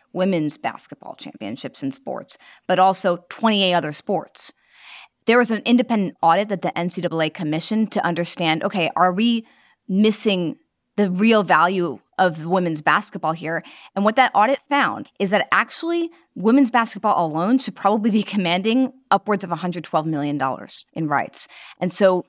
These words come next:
think about that delta, Nyla. Thirty-four million is what's being paid now for women's sports. It comes to show that women's sports have been undervalued. Women <laughs> have been underpaid in sports for so long, but it does feel like the tide is beginning to turn.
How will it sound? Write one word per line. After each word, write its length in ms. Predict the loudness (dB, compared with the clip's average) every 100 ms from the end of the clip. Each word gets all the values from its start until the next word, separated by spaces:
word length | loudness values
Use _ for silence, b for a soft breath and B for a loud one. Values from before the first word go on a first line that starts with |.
| -2
think 160 | 0
about 260 | 4 2 2
that 180 | -2 0
delta, 260 | -2 -2
Nyla. 400 | -10 -10 -10 -12 -14 -4
Thirty-four 400 | 0 2 0 -2
million 400 | 0 0 0 0
is 140 | -2
what's 180 | -4 -4
being 180 | -6 -4
paid 240 | -4 -4
now 200 | 0 0
for 200 | 0 -6
women's 340 | -4 -2 -4 -6
sports. 340 | -8 -8 -10 _ _
It 280 | -4 -4 -2
comes 320 | 0 2 0
to 100 | -4
show 380 | -2 2 2 4
that 180 | 2 -2 -6
women's 440 | 0 4 6 4
sports 360 | 2 -2 -4 -4
have 100 | -4
been 240 | -2 -2 -4 b b b
undervalued. 840 | 2 4 4 2 2 2 0 -2 -4 b b 2
Women 260 | 6 6
<laughs> 80 | 4
have 140 | 2
been 100 | 2
underpaid 640 | 4 4 0 0 0 2 4
in 120 | 2
sports 480 | 0 0 0 0 -8 B B B
for 180 | -6 -4
so 440 | -4 -2 4 4 4
long, 440 | 4 4 4 2
but 120 | -2
it 180 | -4 _
does 300 | 2 2 2
feel 180 | -2 0
like 160 | 0
the 80 | -2
tide 300 | -6 -2 -2
is 120 | -2
beginning 300 | -6 -6 -6 -6
to 80 |
turn. 380 | -10 -12 -12 -14